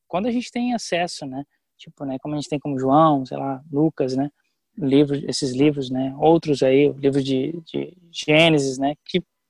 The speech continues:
da tradição é, é visto como Moisés, né? Então a gente consegue analisar um pouco da história do autor. Eu, eu lembro que quando eu falava pros meus alunos, pra eles fazer uma resenha, né? Então eu falava pra eles, ó,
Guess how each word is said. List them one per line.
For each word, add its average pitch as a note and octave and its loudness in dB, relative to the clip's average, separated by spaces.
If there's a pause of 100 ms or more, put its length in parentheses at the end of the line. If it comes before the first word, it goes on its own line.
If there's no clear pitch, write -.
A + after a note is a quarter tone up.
(380)
da D3+ 6
tradição D#3 2
é, D3 -2
é D3 -6
visto C#3 -6
como D3 -6
Moisés, C#3 4
né? C#3+ -4 (580)
Então E3 4
a E3+ 8
gente E3+ 2
consegue F#3+ 6
analisar G3+ 6
um G#3 0
pouco F#3+ 0
da F3+ 2
história E3 -2
do E3 2
autor. D#3 2
Eu, D3+ -2
eu D3+ 0
lembro D#3+ -4
que - -20
quando D#3+ -4
eu D#3 0
falava D#3 0
pros D#3+ -6
meus D#3+ -2
alunos, D3+ 0 (440)
pra D3+ 6
eles E3 2 (160)
fazer E3+ 0
uma F3+ -2
resenha, D#3+ 0
né? D3 -8
Então E3+ -10
eu F3 -6
falava F3 0
pra G3 2
eles, D#3+ 0
ó, D3 -2